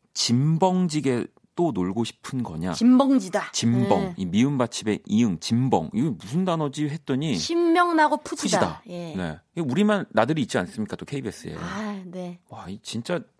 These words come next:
Speaker 1: 너무 좋은 노래 선곡 감사합니다.
Speaker 2: 아유, 고맙습니다. 네.
Speaker 1: 네.
Speaker 2: 우리 김국환 씨께, 예, 이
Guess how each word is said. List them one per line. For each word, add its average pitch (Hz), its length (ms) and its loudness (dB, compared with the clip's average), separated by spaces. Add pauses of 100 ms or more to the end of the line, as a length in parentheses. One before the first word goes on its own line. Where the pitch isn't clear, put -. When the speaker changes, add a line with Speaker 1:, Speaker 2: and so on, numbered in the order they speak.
(300)
Speaker 1:
너무 143 240 0
좋은 113 260 0
노래 92 180 0
선곡 120 220 -4
감사합니다. 80 720 -12
Speaker 2:
아유, 175 260 -10
고맙습니다. 175 760 -10
네. 165 100 -6
Speaker 1:
네. 78 200 -4
Speaker 2:
우리 190 180 -12
김국환 233 520 -4
씨께, 202 480 -10 (120)
예, 175 80 -6
이 175 60 -12